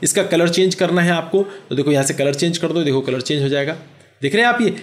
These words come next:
ऐसे कलर चेंज हो गया, फ्रंट का कलर चेंज, ठीक है। अगर आप मटेरियल डालना चाहते हैं तो मटेरियल डाल सकते हैं। देखो ये रफनेस वगैरह सब इसी की है, इसी की सेटिंग है। जो भी आप करना चाहते हैं, मेटेलिक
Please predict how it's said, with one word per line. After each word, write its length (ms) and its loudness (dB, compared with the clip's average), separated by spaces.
ऐसे 180 -2
कलर 200 -2
चेंज 240 0
हो 60 2
गया, 120 0
फ्रंट 320 0
का 80 -4
कलर 180 0
चेंज, 240 -4
ठीक 160 0
है। 140 2
अगर 260 2
आप 180 0
मटेरियल 560 2
डालना 220 4
चाहते 240 0
हैं 60 2
तो 60 4
मटेरियल 320 2
डाल 100 4
सकते 220 -2
हैं। 80 2
देखो 100 2
ये 160 2
रफनेस 420 0
वगैरह 380 2
सब 320 -2
इसी 240 0
की 160 0
है, 140 2
इसी 220 0
की 60 0
सेटिंग 340 0
है। 220 -2
जो 180 0
भी 100 0
आप 180 0
करना 140 -2
चाहते 200 -2
हैं, 80 0
मेटेलिक 460 -2